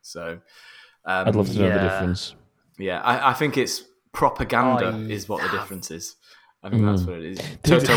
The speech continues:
Speaker 1: Wolff's
Speaker 2: they've just
Speaker 1: propaganda
Speaker 2: <laughs>
Speaker 1: machine.
Speaker 2: they just heard us go around saying porpoise is just a crap dolphin, so they've changed
Speaker 1: Yeah,
Speaker 2: it to
Speaker 1: yeah.
Speaker 2: bouncing now.
Speaker 1: Yeah.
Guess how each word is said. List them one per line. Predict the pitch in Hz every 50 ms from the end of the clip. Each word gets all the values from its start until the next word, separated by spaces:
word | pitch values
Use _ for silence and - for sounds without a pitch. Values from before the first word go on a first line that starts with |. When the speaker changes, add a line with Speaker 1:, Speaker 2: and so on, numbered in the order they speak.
| 110
Speaker 1:
Wolff's | 120 117
Speaker 2:
they've | 160 160 143 -
just | 185 208 - -
Speaker 1:
propaganda | - - 208 - - 104 107
Speaker 2:
<laughs> | 107 107 104
Speaker 1:
machine. | - - 113 107 98 92 92 98 - - - - - - - - - 147 143 147 135 -
Speaker 2:
they | - 156
just | 151 175 190 - -
heard | 170 170 160 135
us | 151 156 147
go | 143 131
around | 120 117 117 117 113 107 110 110 107
saying | - - 104 98 98 98 - _ -
porpoise | 123 113 110 - 110 107 98 92
is | 101 95 95
just | 98 90 -
a | 98 -
crap | - - - 107 98 104 - 101
dolphin, | 107 101 98 107 107 101 - 95 90 90 90
so | 98 98
they've | 95 95 -
changed | - 110 107 104 101 101
Speaker 1:
Yeah, |
Speaker 2:
it | 90
to | 98 98
Speaker 1:
yeah. | 101
Speaker 2:
bouncing | 98 95 104 113 110 101 - - 90 90
now. | 90 85 85 95 113 - _ _ -
Speaker 1:
Yeah. | 95 98 95 85 92